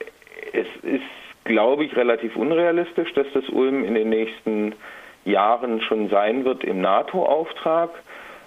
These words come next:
Ähm, die nato-Zertifizierung, die jetzt mit der Übung stattfinden wird, also dass die nato sagt, okay,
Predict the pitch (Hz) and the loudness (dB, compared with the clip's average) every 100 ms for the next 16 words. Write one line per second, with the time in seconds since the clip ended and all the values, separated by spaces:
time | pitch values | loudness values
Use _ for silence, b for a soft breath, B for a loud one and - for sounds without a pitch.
0 | B - 120 113 113 113 101 107 98 101 | B 0 2 4 2 0 0 0 4 4
1 | 135 170 147 151 131 139 - 135 - 135 | 4 0 0 2 2 -2 -4 -6 2 2
2 | 127 117 120 147 147 - 127 123 101 110 | 2 0 2 2 2 -2 2 2 2 0
3 | 101 92 - 147 - 190 165 175 170 - | 0 -4 2 2 2 -4 -2 0 0 2
4 | 107 104 104 104 - - - - 101 - | 0 2 2 0 -4 -14 -6 -4 -4 -2
5 | 98 98 131 147 120 135 - - - 139 | 2 2 4 2 2 0 -2 -2 2 2